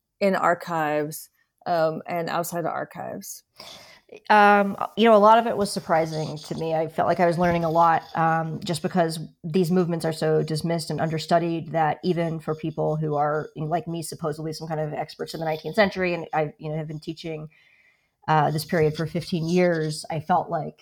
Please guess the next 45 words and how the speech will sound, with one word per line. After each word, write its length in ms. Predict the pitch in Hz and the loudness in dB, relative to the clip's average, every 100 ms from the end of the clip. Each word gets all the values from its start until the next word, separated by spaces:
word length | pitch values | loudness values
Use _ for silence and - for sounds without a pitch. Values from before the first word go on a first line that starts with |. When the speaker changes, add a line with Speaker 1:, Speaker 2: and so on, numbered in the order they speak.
| 151 | -8
Speaker 2:
how 60 | |
much 220 | 170 170 - | -6 -6 -6
did 80 | |
I 60 | 165 | -8
really 220 | 165 156 | -6 -6
know 220 | 180 180 | -2 -2
about 400 | 180 165 160 - - | 0 -2 -2 -4 -8
labor 400 | 170 180 170 160 | -4 -2 0 -2
and 80 | 156 | -2
about 140 | - | -4
socialism 580 | - 170 165 160 160 160 | -2 -2 0 -2 0 -4
and 80 | 151 | -4
about 180 | - - | -6 -4
sex 240 | 160 - | -6 -2
radicalism, 800 | 156 151 156 151 151 147 147 156 - | -2 0 -4 -4 -4 -4 -6 -10 -8
uh, 320 | 156 151 151 - | -4 -4 -4 -6
in 120 | 165 | -6
the 80 | 160 | -6
period? 420 | - 160 156 156 | -6 -2 0 0
And 160 | 156 156 | -4 -6
so 340 | - 151 151 - - _ | -4 -4 -4 -8 -20 _
there 100 | 196 | 2
were 120 | 196 175 | 2 4
lots 400 | 170 185 - 180 | 2 2 0 -8
of 100 | - | -6
scenes 440 | - 170 156 156 | -6 -6 -6 -6
and 60 | 160 | -8
lots 180 | 156 | -8
of 100 | 151 | -8
moments 360 | 156 165 160 151 | -8 -6 -8 -8
and 60 | 151 | -8
lots 160 | 156 | -8
of 120 | 151 | -10
people 480 | - 180 - 151 143 | -10 -10 -8 -6 -6
that 340 | 147 147 143 160 | -2 -2 -4 -6
were, 400 | 160 156 160 - - _ _ - | -4 -2 -4 -10 -20 _ _ -4
um, 220 | 160 156 | -2 -2
completely 500 | 175 180 175 170 156 | -4 -2 -2 0 -2
new 400 | 156 175 170 165 | 0 0 0 -2
to 200 | 160 - | -4 -6
me. 260 | 156 147 156 | -6 -4 -4
And 80 | |
I 60 | 160 | -2
wanted 260 | 165 170 151 | -2 -2 -2
to 260 | 156 151 | -2 -2